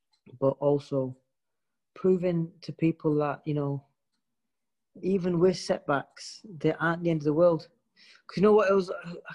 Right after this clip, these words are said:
can't, someone said to me the other day, I can't remember if it was my, a, f-, a friend of mine said, said to me the other day, said to me, "Listen,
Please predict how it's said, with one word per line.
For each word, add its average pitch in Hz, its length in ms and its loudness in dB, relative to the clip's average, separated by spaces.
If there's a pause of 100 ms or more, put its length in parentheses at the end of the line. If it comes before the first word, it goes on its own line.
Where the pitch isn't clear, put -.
can't, 175 220 -12 (280)
someone 226 300 -10
said - 160 -8
to - 120 -8
me 175 80 -2
the 165 60 0
other 156 100 -4
day, 175 260 0 (1000)
I 165 60 -14
can't 180 280 -8
remember 185 300 -2
if 175 180 -6
it 185 100 -10
was 175 160 -6
my, 160 380 -2
a, - 1800 -8
f-, - 220 -12
a 196 80 -2
friend 208 300 2
of 180 60 4
mine 156 180 2
said, - 160 -8
said 180 120 -2
to 160 60 -10
me 151 60 -2
the 143 80 -4
other 139 80 -4
day, 151 220 2 (380)
said - 160 -14
to 226 60 -6
me, 240 80 0
"Listen, 160 360 -4